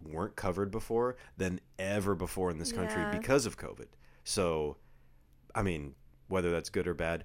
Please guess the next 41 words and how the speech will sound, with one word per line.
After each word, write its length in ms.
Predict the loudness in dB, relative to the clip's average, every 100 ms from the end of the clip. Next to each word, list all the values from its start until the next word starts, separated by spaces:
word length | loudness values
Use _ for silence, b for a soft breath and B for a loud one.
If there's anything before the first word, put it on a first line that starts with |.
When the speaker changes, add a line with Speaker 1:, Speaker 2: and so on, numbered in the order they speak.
| -4
Speaker 1:
who's 220 | -4 -2
to 100 | -2
say? 320 | 0 0 -4 -12 b b b
But 280 | 8 8 0
it's 160 | -6 -2
a 40 |
fact. 340 | 0 0 -2 -8
It 180 | -8 -8
just, 300 | -4 -2 -2
Speaker 2:
Yeah. 60 | -4
Speaker 1:
it 60 |
happens. 380 | -4 -4 -6 -8
So 80 | -6
more, 220 | -4 -4
more 140 | -4 -4
people 260 | -2 -2
have 340 | -2 -2 -6 -14 -20 -20 -20 -20 -10
met 220 | -4 -4 -4
th-, 220 | -14 -8
that 200 | -6 -2
peace 200 | 0 0
of 140 | -2
mind, 320 | 0 0 0 -2
hopefully, 440 | -4 -2 -2 0
and 200 | -2 -6 -10 b b b b b -16
they 120 | -8 -6
definitely 300 | -2 -2 -2
deserve 280 | -2 -2
it 100 | -4
too. 240 | -4 -4 -6 -12 -20 -20 b b b b b
So 520 | 0 4 6 6 2 0
after 340 | 0 0 2
that, 280 | 6 6 4
then 140 | 2
it 120 | 2
goes 260 | 2 2 2
to, 120 | 0
like, 200 | 0 0
the, 140 | -4 -6 -12 -16
the 280 | -8 -2 0
smallest 1000 | 2 0 2 6 8 8 6 2 -2